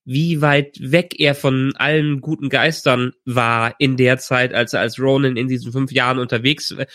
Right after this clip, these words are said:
war, weil er einfach nichts mehr zu verlieren hatte und dass er auch dabei durchaus Fehler,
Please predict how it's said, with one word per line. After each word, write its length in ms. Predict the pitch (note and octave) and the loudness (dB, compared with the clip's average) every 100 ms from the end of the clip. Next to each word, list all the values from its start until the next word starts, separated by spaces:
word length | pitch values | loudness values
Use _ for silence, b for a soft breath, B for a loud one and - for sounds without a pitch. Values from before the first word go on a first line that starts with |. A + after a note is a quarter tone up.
| B _ | B _
war, 220 | B2 A2+ | 0 2
weil 140 | B2 B2+ | 2 2
er 100 | B2+ | 0
einfach 260 | C3 C3 | -2 -4
nichts 340 | B2+ D#3 - - | 0 0 -2 -2
mehr 180 | C#3 C3 | 0 0
zu 160 | - | -4
verlieren 580 | - C3+ D#3+ E3 C#3 A2 | -2 2 2 2 0 -4
hatte 320 | B2 - G#2+ b b b b | -4 -2 -4 b b b b
und 160 | B2+ B2+ | -2 -2
dass 140 | A#2+ | 0
er 80 | B2 | 0
auch 220 | C3 - - | 0 -2 -2
dabei 440 | C#3 D3+ D3 C3 | 0 2 2 2
durchaus 440 | C3+ C#3+ B2+ B2 | 0 0 0 -2
Fehler, 440 | - G3 F3+ C3 | 0 2 2 0